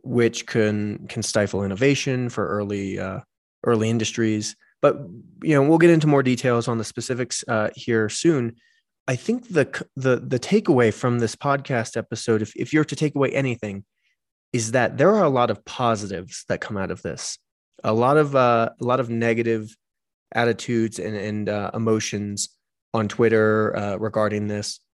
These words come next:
But there's some, there's some pretty cool, uh, diamonds in the rough, if, if you wanna call 'em that. So I think if, if you guys wanna take it away and, and start getting into the nitty gritty of this, uh, well, let, let's, let's first of all, you know,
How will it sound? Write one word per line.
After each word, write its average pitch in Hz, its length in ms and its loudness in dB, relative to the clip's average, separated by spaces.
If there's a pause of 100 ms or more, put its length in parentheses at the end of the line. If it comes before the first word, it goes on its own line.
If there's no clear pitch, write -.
But 139 200 2
there's 196 160 4
some, 311 200 0
there's 190 160 2
some 214 140 0
pretty 185 240 4
cool, 156 400 4
uh, 123 300 2
diamonds 120 500 -4
in 117 120 -4
the 107 60 -6
rough, 113 420 -4
if, 110 200 -8
if 117 160 -8
you 104 80 -4
wanna 101 140 -4
call 101 180 -4
'em 95 120 -6
that. - 220 -8 (540)
So 139 220 2
I 143 100 4
think 226 440 0 (280)
if, - 340 -6
if - 240 -4
you 151 100 0
guys 160 260 4
wanna 139 160 4
take 143 200 0
it 123 80 2
away 135 300 4
and, 113 160 -4
and 113 320 -4
start 113 500 -2
getting 139 200 0
into 123 200 -2
the 117 100 0
nitty 117 260 0
gritty 135 260 2
of 107 140 0
this, 104 400 -8
uh, 104 340 -4 (720)
well, 151 100 6
let, 196 220 4
let's, 208 320 4
let's 208 180 2
first 190 240 2
of 160 60 4
all, 143 240 0 (240)
you 151 100 -2
know, 123 160 -2